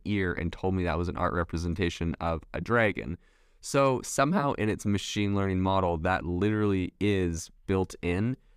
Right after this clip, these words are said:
um, which also makes me question a little bit how, um, how all of, if it's, if it's cr-, actually creating these things or if it's m-, just mis-, um, classified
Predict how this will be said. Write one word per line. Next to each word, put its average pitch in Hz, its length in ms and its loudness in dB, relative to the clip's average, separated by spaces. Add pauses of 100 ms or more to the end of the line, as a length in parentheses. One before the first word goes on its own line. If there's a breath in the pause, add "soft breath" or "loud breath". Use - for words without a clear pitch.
(140)
um, 104 160 0
which 113 160 0
also 139 300 0
makes 170 260 -2
me 127 100 0
question - 640 0
a 107 80 2
little 98 300 2
bit 90 320 0 (260)
how, 92 800 2
um, 85 640 0 (260)
how 90 300 2
all 92 220 0
of, 87 160 -2
if 95 160 -2
it's, - 180 -4 (180)
if - 100 -6
it's - 140 -4
cr-, - 220 -14
actually 98 220 -2
creating 110 460 0
these 135 180 -2
things 135 260 0
or 95 140 0
if 95 100 -2
it's - 160 -4
m-, 92 200 2
just 90 240 0
mis-, 87 580 0 (340)
um, 82 360 0
classified 98 800 2